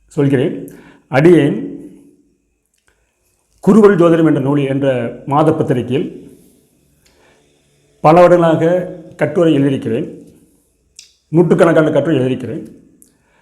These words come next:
அப்படி எழுதும்போது ரெண்டாயிரத்தி பதினஞ்சு, பதினாறு, பதினேழு அந்த காலகட்டத்தில் "நெஞ்சம் மறப்பதில்லை" என்ற தலைப்பில்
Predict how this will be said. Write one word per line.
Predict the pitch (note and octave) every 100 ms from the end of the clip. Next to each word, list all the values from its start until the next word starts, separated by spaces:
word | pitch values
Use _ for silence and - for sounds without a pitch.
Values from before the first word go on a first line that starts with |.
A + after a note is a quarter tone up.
| _ _
அப்படி | - - E3+
எழுதும்போது | D3 D3+ D#3+ C3+ B2 C3 F3+ - - - _ _ _ _ _ _ _ _
ரெண்டாயிரத்தி | C#3+ D#3+ F3 E3 D#3+ E3+ E3+
பதினஞ்சு, | C#3 C#3 D3+ C3 D3 - - - - _ _ _ _ _ _ _ _ _ _ _ -
பதினாறு, | D3 D#3 D#3+ C#3+ C#3+ D#3+ - - - - _ _
பதினேழு | - C#3 D3 C#3+ C3 D3+ - - - - - - -
அந்த | - C#3
காலகட்டத்தில் | C3+ C#3+ D3 C3 A2+ C3 C3+ A2 - - - _ _ _ _ _ _ _ _
"நெஞ்சம் | - D3 F3+ A3 A3 G#3+ E3
மறப்பதில்லை" | E3 E3+ E3 C#3 C#3 - -
என்ற | - C#3+
தலைப்பில் | C#3+ C#3 C#3+ C#3 C3+ - -